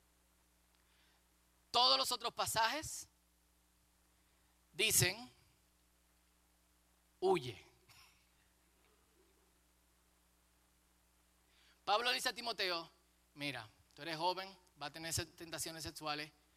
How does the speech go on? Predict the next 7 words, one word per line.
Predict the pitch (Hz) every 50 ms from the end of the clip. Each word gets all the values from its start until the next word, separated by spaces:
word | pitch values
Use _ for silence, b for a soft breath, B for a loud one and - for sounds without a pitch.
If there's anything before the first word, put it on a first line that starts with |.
| b b b b b _
sal | - - 139 131 135
corriendo". | - 127 117 104 98 90 87 87 - - _ _ _ _ _ _ _ _ _ _ _ _ _ - _ - _ _ _ _ _ _ _ _ _ _ _ _ _ _ _ _ _ _ _ _ _ _ _ _ _ _ _ _ _ _ _ _ - - _ _ _ _ _ _ _ _ _ _ b b b b b b b b b b
A | 131 143
los | 160 147
jóvenes | 165 190 208 214 220 220 220
les | 208 196
digo | 196 214 220 220 240 240 233 -